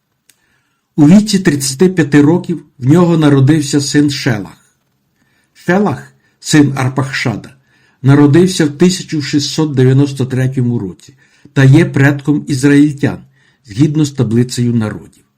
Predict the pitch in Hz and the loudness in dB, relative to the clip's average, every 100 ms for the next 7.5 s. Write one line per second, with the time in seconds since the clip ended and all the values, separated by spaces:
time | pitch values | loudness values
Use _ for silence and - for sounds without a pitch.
0 | _ _ _ _ _ _ _ - 131 135 | _ _ _ _ _ _ _ 0 2 4
1 | 208 196 175 175 170 185 - 165 165 156 | 4 4 2 2 2 0 -2 2 2 2
2 | 147 151 156 143 - 143 143 135 85 80 | 2 0 -2 -8 -4 -2 -2 -4 -8 -10
3 | - _ _ _ _ _ _ _ _ - | -20 _ _ _ _ _ _ _ _ -2
4 | 180 190 120 - _ _ _ _ 135 156 | 0 0 -4 -12 _ _ _ _ 2 4
5 | 175 175 147 143 143 170 180 185 160 147 | 4 2 2 2 2 0 0 0 0 0
6 | 139 143 143 147 143 135 135 127 - 127 | 0 2 2 2 0 -2 -4 -6 -6 -6
7 | 127 - 95 - | -6 -8 -10 -12